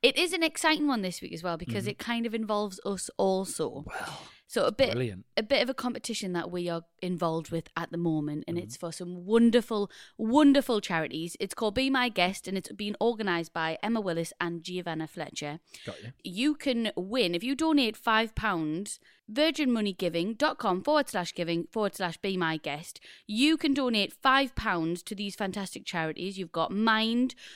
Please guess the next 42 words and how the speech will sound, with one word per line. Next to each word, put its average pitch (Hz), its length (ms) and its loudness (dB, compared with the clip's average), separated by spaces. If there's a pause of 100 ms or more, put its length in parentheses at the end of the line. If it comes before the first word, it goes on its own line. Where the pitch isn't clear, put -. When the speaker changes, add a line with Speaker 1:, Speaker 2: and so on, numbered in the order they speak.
(160)
Speaker 1:
Trussell 247 460 -2
Trust, 196 540 -2 (340)
Refuge, 214 720 0
and 185 420 4
N 185 120 2
H 185 240 -2
S 165 240 -8
charities 160 420 -8
as 160 140 -10
well. 160 220 -2 (420)
So - 120 -4
what 349 140 4
it 403 120 0
is, 208 340 2 (200)
Speaker 2:
Mm-hmm. 277 100 -2
Speaker 1:
donate 294 240 4
five 240 200 0
pound 185 380 0
and 233 160 4
you 277 100 4
can 269 320 2
win 185 440 0 (520)
a 196 120 0
Zoom 233 380 0
chat 160 500 -8 (120)
Speaker 2:
Ooh. 175 460 6
Speaker 1:
with 185 380 -6 (260)
some 196 180 -6
of 180 60 -4
your 180 120 0
favourite 202 560 0
celebrities. 180 640 -6
And 170 240 -2
some 262 200 0
of 254 40 2
them 233 120 0
who 220 100 0
are 180 100 2
involved 165 380 -2
is, 175 140 -4
uh, 175 100 -2 (180)
well, 262 140 8